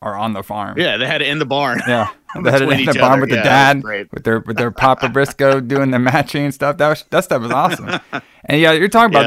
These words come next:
Speaker 1: their
Speaker 2: that was so
Speaker 1: promos
Speaker 2: good.
Speaker 1: were like, I mean, these guys were just the g-, genuine promos. Like, I mean, y-,
Speaker 2: Yeah.
Speaker 1: what you saw is what you got. <laughs> You know what I mean? Like,
Speaker 2: Yeah.
Speaker 1: it, it was
Speaker 2: Yeah,
Speaker 1: great. And
Speaker 2: absolutely.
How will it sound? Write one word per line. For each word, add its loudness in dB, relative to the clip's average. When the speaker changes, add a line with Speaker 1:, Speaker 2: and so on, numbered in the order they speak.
Speaker 1:
their 4
Speaker 2:
that 2
was 2
so 6
Speaker 1:
promos 4
Speaker 2:
good. -6
Speaker 1:
were 2
like, -4
I -2
mean, 0
these 0
guys 2
were 0
just -4
the -10
g-, -16
genuine 0
promos. -6
Like, -12
I -2
mean, -4
y-, -16
Speaker 2:
Yeah. -4
Speaker 1:
what 0
you -2
saw 4
is 0
what -6
you -6
got. -6
<laughs> -20
You -6
know 0
what 2
I 2
mean? -2
Like, -6
Speaker 2:
Yeah. -4
Speaker 1:
it, -12
it 0
was -2
Speaker 2:
Yeah, -8
Speaker 1:
great. 0
And -2
Speaker 2:
absolutely. -8